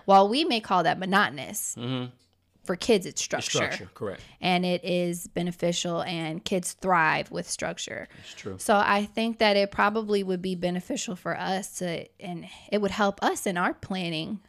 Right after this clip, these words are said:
Speaker 1: our own
Speaker 2: Mm-hmm.
Speaker 1: personal endeavors, the
Speaker 2: Correct.
Speaker 1: things that we do together. It would help us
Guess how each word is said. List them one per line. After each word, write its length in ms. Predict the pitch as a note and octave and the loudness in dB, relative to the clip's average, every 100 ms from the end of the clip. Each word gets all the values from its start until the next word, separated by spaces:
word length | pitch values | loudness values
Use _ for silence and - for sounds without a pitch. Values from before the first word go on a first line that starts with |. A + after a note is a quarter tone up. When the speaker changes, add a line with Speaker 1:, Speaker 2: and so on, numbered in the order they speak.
| _ - | _ 0
Speaker 1:
our 160 | F#3 | 2
own 300 | F3 F#3+ A3 | 2 2 -2
Speaker 2:
Mm-hmm. 80 | - | -4
Speaker 1:
personal 400 | - F#3+ - F#3+ | -4 -4 -2 -4
endeavors, 420 | F#3 F3+ F3+ G3 F#3+ | 0 2 2 0 -4
the 180 | F3 E3 | -4 -4
Speaker 2:
Correct. 160 | - - - | -6 -12 -4
Speaker 1:
things 220 | F#3+ G3 | -2 -2
that 120 | F3 F3 | -4 -4
we 140 | F#3 | -6
do 240 | F3 F#3 | -4 -4
together. 580 | F#3 - E3+ F3 F#3+ G3 - - - - | -4 -6 -4 0 0 -2 -6 -20 -20 -4
It 140 | - F#3 | 0 2
would 140 | G3 | 2
help 240 | G3 F#3+ | -2 -4
us 320 | F3+ F#3 - | -4 -4 -8